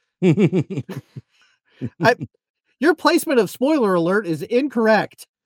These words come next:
Speaker 2: Okay.
Speaker 1: <laughs>
Speaker 2: As I was saying, Inspector Gadget is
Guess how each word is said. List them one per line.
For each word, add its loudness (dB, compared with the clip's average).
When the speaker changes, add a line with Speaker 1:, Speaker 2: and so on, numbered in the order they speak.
Speaker 2:
Okay. 2
Speaker 1:
<laughs> -4
Speaker 2:
As 2
I 6
was -2
saying, -4
Inspector -6
Gadget 0
is -8